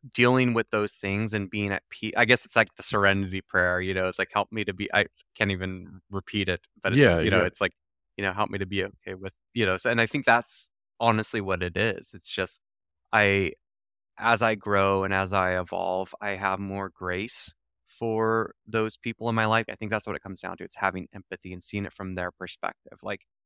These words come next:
Speaker 1: if I was in my dad's shoes, I could understand why. But it's a, it's an ongoing, again, it goes back to,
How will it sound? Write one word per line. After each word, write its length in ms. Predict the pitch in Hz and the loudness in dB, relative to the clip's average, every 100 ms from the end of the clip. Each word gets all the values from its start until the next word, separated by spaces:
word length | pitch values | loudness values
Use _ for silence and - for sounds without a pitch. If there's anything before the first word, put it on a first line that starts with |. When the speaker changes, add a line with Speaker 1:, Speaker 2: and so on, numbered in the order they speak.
| _ _ | _ _
Speaker 1:
if 40 | 110 | 6
I 200 | 123 135 | 8 6
was 400 | 127 120 117 - | 4 4 4 0
in 220 | - 101 | -8 -6
my 220 | 101 98 | -2 -2
dad's 340 | 98 98 92 - | 0 0 0 -4
shoes, 420 | - 101 85 87 117 | -8 -8 -10 -10 0
I 140 | 117 | 0
could 180 | - 110 | 0 -4
understand 1080 | 104 101 101 - - - 110 101 92 92 92 - | -4 -2 -4 -4 -8 -2 -2 0 -4 -6 -10 -2
why. 520 | 107 98 92 90 87 _ _ _ _ | 0 2 0 -4 -8 _ _ _ _
But 200 | 139 143 139 | 4 6 8
it's 180 | 135 | 6
a, 80 | 156 139 | 4 2
it's 120 | 139 | 2
an 60 | 151 | 6
ongoing, 380 | 143 143 135 117 | 6 6 4 4
again, 280 | 113 127 117 | 4 4 4
it 140 | 101 | 2
goes 160 | - 101 | 0 0
back 220 | 107 101 | 4 2
to, 220 | - 107 | 0 -6